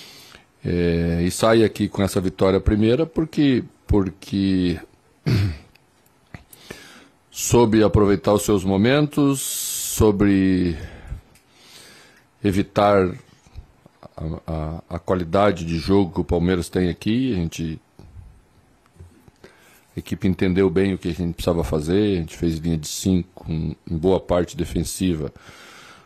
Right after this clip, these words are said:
com Serna pela, pela direita, porque era uma preocupação que a gente tinha, fazer essa linha pra encostar mais, é, em Estevão aqui, que é um jogador driblador completo, né, que faz tudo bem.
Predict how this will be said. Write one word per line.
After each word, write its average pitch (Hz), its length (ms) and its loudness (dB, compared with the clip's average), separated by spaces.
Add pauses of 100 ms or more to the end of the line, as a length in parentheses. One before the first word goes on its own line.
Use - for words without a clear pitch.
(460)
com 90 200 2
Serna 104 720 2 (480)
pela, 80 360 -2 (120)
pela 87 220 0
direita, 98 600 2
porque 85 300 -6
era 85 100 0
uma 85 160 0
preocupação 85 580 -4
que 80 60 -6
a 85 40 0
gente 78 140 -6
tinha, 110 580 0 (420)
fazer 87 260 -2
essa 87 220 0
linha 92 240 2
pra 85 140 0
encostar 85 460 0
mais, 85 580 -2 (1000)
é, 82 580 -2
em 82 60 0
Estevão 104 600 2
aqui, 95 240 -6
que 107 120 -6
é 95 40 2
um 82 300 -2
jogador 87 380 0
driblador 85 540 0
completo, 101 600 0
né, 90 160 -2
que - 80 -14
faz - 200 -4
tudo 120 300 0
bem. 117 340 0